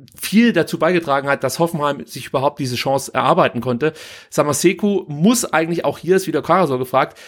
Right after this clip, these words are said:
äh, konsequenter am Pass gehindert werden. Also eigentlich ist nicht nur Karasor gefragt, sondern Endo war noch mit dabei, Sosa war auch noch in Reichweite.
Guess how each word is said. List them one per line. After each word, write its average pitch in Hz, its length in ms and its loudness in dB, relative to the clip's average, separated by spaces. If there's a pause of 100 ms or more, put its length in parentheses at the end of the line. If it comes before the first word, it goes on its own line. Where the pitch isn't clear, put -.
(180)
äh, 143 120 0
konsequenter 175 640 2
am 143 100 0
Pass 180 220 0
gehindert 131 340 -2
werden. 135 320 0
Also 135 240 -2
eigentlich 185 260 2
ist - 160 0
nicht 185 280 2
nur 135 100 -6
Karasor 120 360 -2
gefragt, 135 320 -2
sondern 127 180 -4
Endo 196 260 4
war 160 100 6
noch 156 120 0
mit 160 100 -4
dabei, 147 300 0
Sosa 185 420 2
war 143 140 2
auch 190 160 4
noch 180 140 -2
in 156 80 -4
Reichweite. 151 680 0